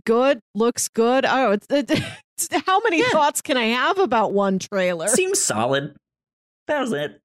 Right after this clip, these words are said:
Speaker 2: I don't know. <laughs> Ignacio Rojas.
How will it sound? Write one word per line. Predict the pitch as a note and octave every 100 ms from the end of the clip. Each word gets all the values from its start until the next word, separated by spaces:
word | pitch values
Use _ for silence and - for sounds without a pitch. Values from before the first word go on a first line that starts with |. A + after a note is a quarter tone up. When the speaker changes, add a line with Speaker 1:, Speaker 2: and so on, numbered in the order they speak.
| -
Speaker 2:
I | B3
don't | F#3
know. | D#3 D#3 - _ _ _ - -
<laughs> | D4 F4 _ G4+ - - _ _ _ _ _ _ _ E2 E2+ _ _ B2+ D#3+ A3
Ignacio | A3 G3 C#3+
Rojas. | F#3 A3+ F#3+ A2 - -